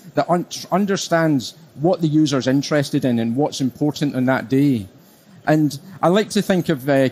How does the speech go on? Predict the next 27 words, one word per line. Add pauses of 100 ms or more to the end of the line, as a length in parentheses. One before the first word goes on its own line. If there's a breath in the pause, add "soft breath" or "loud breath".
examples
where
maybe
we
connect
to
a
thousand
assets
in
a
machine (720 soft breath)
and
we
give
the
user
one
notification
in
the
morning. (400)
The
really
important
thing
is